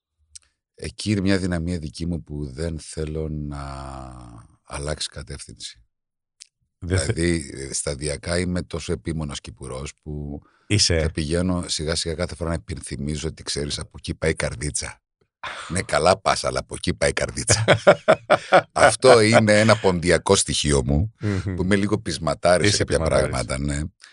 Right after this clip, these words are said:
Speaker 1: Δυστυχώς το παρατηρώ στον εαυτό μου, δεν έχω μάθει και να τα παρατάω,
Speaker 2: Μμμ.
Speaker 1: κατάλαβες, και αυτό είναι επίσης ένα άλλο χαρακτηριστικό. Μου μοιάζει ότι καμιά φορά ξεκουράζομαι, αλλά δεν τα παρατάω, έτσι.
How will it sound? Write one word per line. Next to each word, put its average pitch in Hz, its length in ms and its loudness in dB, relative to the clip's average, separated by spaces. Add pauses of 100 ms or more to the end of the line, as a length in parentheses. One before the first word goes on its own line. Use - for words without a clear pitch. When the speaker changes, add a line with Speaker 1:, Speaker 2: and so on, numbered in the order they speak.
(240)
Speaker 1:
Δυστυχώς 82 600 -4
το 82 80 -4
παρατηρώ 80 420 0
στον 80 240 0
εαυτό 73 280 -4
μου, 82 140 0
δεν 101 340 2
έχω 107 220 0
μάθει 80 320 0
και 69 240 -8
να 69 360 -10
τα - 160 -10
παρατάω, 64 880 -8
Speaker 2:
Μμμ. 92 260 -6
Speaker 1:
κατάλαβες, 69 560 0
και 69 120 -6
αυτό 85 260 -2
είναι 87 220 0
επίσης 76 400 -8
ένα 71 220 -8
άλλο 69 200 -10
χαρακτηριστικό. 64 680 -14
Μου 73 120 -6
μοιάζει 87 460 2
ότι 73 280 -2 (140)
καμιά 98 220 4
φορά 104 200 4
ξεκουράζομαι, 76 1040 0 (300)
αλλά 76 260 0
δεν 92 160 4
τα 95 120 4
παρατάω, 73 720 2 (600)
έτσι. 78 360 -10